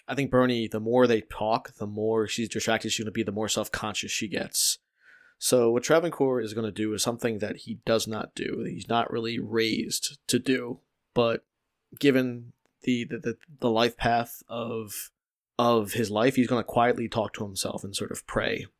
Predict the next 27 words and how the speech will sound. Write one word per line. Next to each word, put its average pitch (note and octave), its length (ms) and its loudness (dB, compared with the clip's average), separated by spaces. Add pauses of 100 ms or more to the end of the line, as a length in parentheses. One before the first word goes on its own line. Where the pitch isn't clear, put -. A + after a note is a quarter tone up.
(200)
to G#2+ 100 -2
both G#2 280 -2
Bay A2 340 2
and A2 200 -4
Echthiarn. A2+ 540 -8 (720)
I B2 120 4
don't A#2 200 -2 (220)
think A#2+ 320 -4
Travancore A#2 360 0
knows A2+ 240 0
enough A#2 200 -4
to A2+ 120 -4
not A2 220 -6 (200)
only B2+ 200 -4
to A#2 60 -2
pray A#2+ 140 2
to A2 60 -4
one A2+ 160 -6
god, A2+ 380 0 (600)
so B2 260 4
he's A#2+ 140 2
gonna C3 180 4
say, B2 280 4 (1000)
"This B2+ 200 4
was A2+ 120 4
on G#2 160 2
me. G#2+ 300 -4